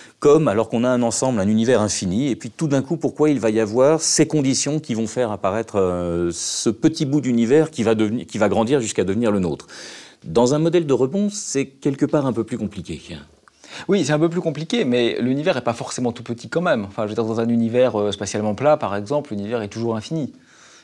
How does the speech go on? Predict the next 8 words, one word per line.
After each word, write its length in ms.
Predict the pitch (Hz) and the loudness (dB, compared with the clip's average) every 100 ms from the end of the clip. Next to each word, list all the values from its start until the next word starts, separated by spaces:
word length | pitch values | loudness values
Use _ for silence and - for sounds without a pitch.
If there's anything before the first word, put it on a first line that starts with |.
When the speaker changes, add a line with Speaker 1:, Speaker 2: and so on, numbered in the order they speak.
| _ | _
Speaker 2:
Il 120 | 127 117 | -6 -4
est 120 | 113 | -4
infini 260 | 104 135 | -4 0
à 60 | 113 | 0
tout 100 | 127 131 | 0 -2
instant. 380 | 131 - 135 - - - - | -2 -2 -4 -6 -20 -20 -8
Donc, 260 | 113 117 | -4 0
euh, 760 | 120 110 104 104 104 101 101 98 | 2 4 4 4 2 2 2 0